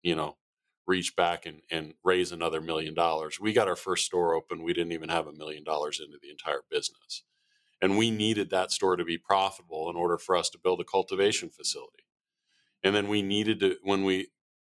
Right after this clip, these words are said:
developed an appetite for growth, we needed to be able to determine whether a, um, a, a state set of regulations was set up that you could run a profitable business. Because if we ended up in a state that,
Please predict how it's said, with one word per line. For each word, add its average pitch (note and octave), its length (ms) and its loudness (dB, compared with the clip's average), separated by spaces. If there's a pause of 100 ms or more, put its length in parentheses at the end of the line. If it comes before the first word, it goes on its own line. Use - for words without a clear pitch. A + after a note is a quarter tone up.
(120)
developed G2+ 380 4
an F#2 80 -4
appetite F#2 500 0
for E2+ 100 -8
growth, G2+ 480 2
we G2 120 -2
needed G2 260 -6
to F2 60 -12
be F#2 120 2
able F2+ 200 4
to F2+ 60 4
determine F2+ 500 0
whether F2+ 320 4
a, E2+ 160 2 (760)
um, D#2+ 440 -2 (400)
a, F2+ 160 4 (140)
a F2 100 2
state G2+ 460 0 (260)
set - 340 4
of F2 120 -2
regulations F#2 720 0
was F#2+ 180 2
set G2+ 180 4
up G2 160 -2
that F#2+ 120 -2
you F#2+ 140 -2
could D3 280 2
run G#2+ 180 2
a E2 60 -4
profitable E2 520 -2
business. D#2+ 380 -4
Because F2+ 320 0
if F2 140 -2
we G#2 240 -2
ended A#2+ 220 2
up A2 200 2
in G2+ 60 -2
a F#2+ 60 2
state G2 380 2
that, F#2 160 2